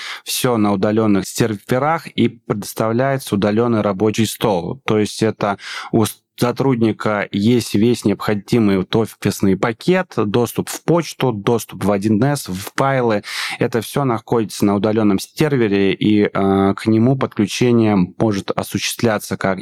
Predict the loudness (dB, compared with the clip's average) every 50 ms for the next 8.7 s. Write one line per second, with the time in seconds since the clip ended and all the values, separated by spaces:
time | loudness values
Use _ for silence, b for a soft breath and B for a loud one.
0 | -4 _ 2 2 2 2 0 0 0 0 -2 -4 -2 -2 -2 -2 -2 -2 -4 -4
1 | -4 -4 -4 -2 -2 -2 0 2 2 2 2 2 2 2 2 4 4 2 2 0
2 | -2 -2 -2 -2 -2 -2 -2 -2 0 2 2 4 4 4 4 4 2 2 0 0
3 | 0 2 2 2 2 2 0 0 0 0 -2 -2 -2 -2 -2 -2 -2 0 0 -2
4 | 0 0 0 2 2 2 2 2 2 2 2 2 2 2 2 0 0 -2 -4 -4
5 | -2 -2 -2 -2 -2 -6 -6 -6 -4 -2 -2 -4 -4 -2 0 2 2 2 2 0
6 | 0 0 0 -2 -2 -2 -2 -4 -2 -2 0 0 0 0 0 0 0 2 2 2
7 | 2 2 -2 -2 -4 -6 -4 -2 0 0 0 0 -2 0 2 2 2 2 2 0
8 | 2 2 2 2 2 2 0 0 0 0 0 0 B